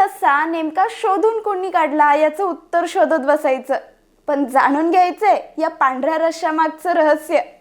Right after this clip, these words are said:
त्याचं झालं असं की ही गोष्ट आहे राजर्षी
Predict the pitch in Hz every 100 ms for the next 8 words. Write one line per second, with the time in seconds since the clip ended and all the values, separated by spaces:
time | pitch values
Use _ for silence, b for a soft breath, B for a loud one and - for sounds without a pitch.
0 | B B B B B 381 381 480 349 349
1 | 381 453 415 - - 269 320 349 320 381
2 | 269 294 349 - 392 330 262 262 523 B
3 | B B 269 262 254 349 415 294